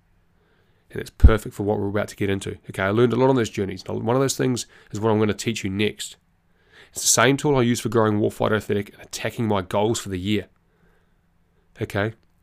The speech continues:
We set a goal. We know exactly why we're getting after it. We then get a plan. We create a program. If your goal right now is not physical,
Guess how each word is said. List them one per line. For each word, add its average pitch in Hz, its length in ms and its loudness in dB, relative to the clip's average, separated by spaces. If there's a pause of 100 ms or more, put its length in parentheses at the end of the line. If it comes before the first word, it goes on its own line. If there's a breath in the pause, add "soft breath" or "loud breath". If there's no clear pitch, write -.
(440)
We 107 100 -4
set 110 220 0
a 110 40 0
goal. 98 360 2 (320)
We 107 80 -2
know 95 80 0
exactly 95 500 -2
why 104 140 0
we're 104 100 -2
getting 101 220 -2
after 98 340 -4
it. 101 100 -12 (1300)
We 113 100 0
then 117 180 4
get 113 120 0
a 98 60 -4
plan. 113 640 8
We 98 80 -4
create 107 260 -4
a 98 60 -8
program. 107 800 -2 (1000 soft breath)
If - 160 -14
your 107 80 -2
goal 113 280 2
right 113 180 2
now 107 300 -2
is 107 140 -2
not 104 280 -2
physical, 107 540 -2